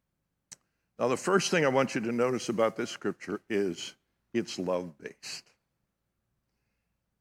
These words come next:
It's all about God's love. He so loves his chosen people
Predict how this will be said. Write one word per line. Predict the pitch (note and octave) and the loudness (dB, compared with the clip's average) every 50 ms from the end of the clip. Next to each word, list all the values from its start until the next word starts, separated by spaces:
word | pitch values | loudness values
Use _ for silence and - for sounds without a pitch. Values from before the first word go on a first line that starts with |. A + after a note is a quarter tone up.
| _ - | _ -2
It's | A2+ G#2 F#2 - - - - | 0 0 0 -2 -4 -4 0
all | G#2+ B2 B2 B2 C3 C3+ C3+ C3 B2+ - - _ _ - B2 | 2 4 6 6 6 6 4 4 0 -4 -18 _ _ -2 0
about | B2 A#2+ A2 G2 G#2 F#2+ G2+ G2 G2 G#2+ - _ - _ _ _ _ _ _ _ _ _ _ _ _ _ _ | 0 0 2 2 4 4 4 4 2 0 -4 _ -20 _ _ _ _ _ _ _ _ _ _ _ _ _ _
God's | - G#2 F2+ E2+ E2+ F2 E2 - - - | -4 -2 -2 -2 -4 -6 -10 -14 -12 -12
love. | F2 D2+ - - _ _ _ _ _ _ _ _ _ _ _ _ _ _ _ _ _ _ _ _ _ _ _ _ _ _ _ _ - | -12 -12 -12 -16 _ _ _ _ _ _ _ _ _ _ _ _ _ _ _ _ _ _ _ _ _ _ _ _ _ _ _ _ -6
He | - A2 A2 | -4 -4 -4
so | - - - - - - E3 D#3+ E3 F3+ F3+ F3+ | -4 -4 -6 -4 0 4 8 8 10 10 8 8
loves | F3+ F3+ F3 E3 D#3 E3 D#3 C3+ G2+ F#2 F2+ D#2+ E2 - - - - - - _ _ _ _ _ _ _ _ _ _ _ _ - | 6 6 4 4 6 8 8 8 8 6 2 -4 -10 -16 -20 -20 -20 -20 -20 _ _ _ _ _ _ _ _ _ _ _ _ -4
his | A#2 G2 F2+ - - | -4 -4 -4 -6 -10
chosen | - - - B2 B2+ C#3 B2+ - C3+ C3 B2 | -8 -4 0 2 2 2 0 -2 -6 -8 -8
people | - - - B2+ A2 - - C#2+ - | -8 -6 -6 -6 -6 -6 -10 -20 -20